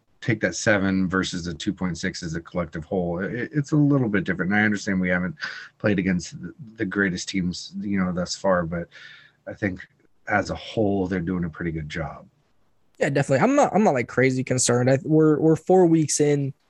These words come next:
Speaker 2: you know, they played, they've played two teams that you would probably consider top fifty,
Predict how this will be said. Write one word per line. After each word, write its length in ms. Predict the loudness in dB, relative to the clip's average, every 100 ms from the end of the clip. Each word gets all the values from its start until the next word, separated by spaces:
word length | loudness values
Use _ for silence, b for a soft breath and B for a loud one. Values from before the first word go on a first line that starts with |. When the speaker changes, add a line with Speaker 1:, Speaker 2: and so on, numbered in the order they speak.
| _ _
Speaker 2:
you 100 | 2
know, 200 | 6 6
they 160 | 6 2
played, 560 | 2 4 6 4 0 -6 0
they've 200 | 0 2
played 300 | 2 2 2
two 200 | 2 2
teams 460 | 2 2 4 4
that 300 | 4 2 0 B B B B B _
you 120 | 4 4
would 160 | 4
probably 320 | 4 4 4
consider 720 | 2 -2 0 2 4 4 2 -4 _ _ _ _ -6
top 240 | 0 0
fifty, 540 | 2 0 2 2 2